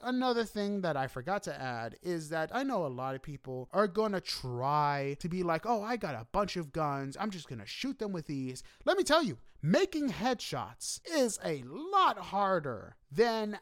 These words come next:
actually doing it in a video game or seeing it in the movies. I don't know how many people shot these zombies in the head and made the first go. I went to a gun range and started shooting, and, you know, I was like, "You know what?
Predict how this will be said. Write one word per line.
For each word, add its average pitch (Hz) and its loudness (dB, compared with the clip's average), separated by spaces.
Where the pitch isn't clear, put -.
actually 220 -4
doing 180 0
it 170 -4
in 156 -4
a 143 -2
video 208 -2
game 127 -6
or 175 2
seeing 175 0
it 151 0
in 143 -2
the 135 -4
movies. 127 -6
I 254 2
don't 311 2
know 135 -2
how 170 0
many 196 -2
people 160 -4
shot 180 -2
these 214 -6
zombies 165 -2
in 147 -4
the 131 -4
head 123 -4
and 123 -4
made 151 -2
the 143 -6
first 123 -6
go. 98 -6
I 359 4
went 403 2
to 262 0
a 226 0
gun 190 0
range 101 -8
and 185 0
started 220 -2
shooting, 170 -4
and, 220 -4
you 262 -2
know, 285 0
I 277 0
was 285 -4
like, 262 -2
"You 302 0
know 370 2
what? 403 0